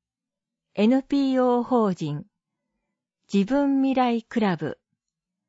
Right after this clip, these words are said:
文化会館フレア、申し込み、イベントホームページ。なお、詳しくは、イベントホームページを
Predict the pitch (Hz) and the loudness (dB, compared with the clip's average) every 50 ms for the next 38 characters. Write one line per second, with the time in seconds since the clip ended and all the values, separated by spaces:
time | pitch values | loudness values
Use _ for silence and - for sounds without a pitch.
0 | _ _ _ _ _ _ _ _ - 208 233 262 285 - - 285 285 - 302 285 | _ _ _ _ _ _ _ _ 0 2 2 2 2 0 -2 -4 -2 0 0 0
1 | 269 240 - - 185 165 156 151 151 - - - 220 208 196 180 165 156 139 - | 0 0 -4 -6 -6 -4 -4 -6 -8 -8 -4 -2 0 0 0 0 -2 -4 -6 -8
2 | - _ _ _ _ _ _ _ _ _ - 190 202 214 226 226 - - - - | -10 _ _ _ _ _ _ _ _ _ -2 2 2 2 2 2 -2 -6 -8 -4
3 | 214 202 185 185 185 180 - _ _ _ _ _ _ _ _ _ _ _ _ _ | -2 0 0 0 -2 -4 -8 _ _ _ _ _ _ _ _ _ _ _ _ _
4 | _ _ - 202 185 190 240 254 254 247 240 _ - 220 208 208 - - - - | _ _ -6 -4 0 0 2 2 0 -2 -4 _ -4 -4 -2 -4 -4 -8 -8 -2
5 | 226 220 226 233 226 226 226 226 - 220 214 190 180 170 - - 143 - - _ | 0 2 4 4 4 4 2 0 -2 -2 -2 -2 -2 -4 -6 -6 -8 -10 -10 _
6 | _ _ _ _ _ _ _ _ _ _ _ _ _ _ _ _ _ _ _ _ | _ _ _ _ _ _ _ _ _ _ _ _ _ _ _ _ _ _ _ _
7 | _ _ _ _ - 233 226 220 190 175 175 185 - _ _ _ _ _ _ _ | _ _ _ _ -4 -2 -2 0 0 -2 -4 -8 -12 _ _ _ _ _ _ _
8 | - - 226 247 269 285 - - - - - 196 165 160 151 139 - _ _ _ | -6 -2 0 2 0 0 -4 -8 -16 -10 -8 -6 -4 -4 -6 -6 -8 _ _ _
9 | _ _ _ _ _ _ _ - 208 190 190 269 285 285 285 - 269 262 247 - | _ _ _ _ _ _ _ -4 -2 0 2 2 0 0 -2 -4 -4 -4 -2 0
10 | 269 262 262 262 254 262 247 - 269 262 247 226 185 - - 165 156 151 143 - | 0 0 2 2 0 -2 -2 -2 -2 0 0 -2 -4 -6 -8 -8 -6 -6 -8 -8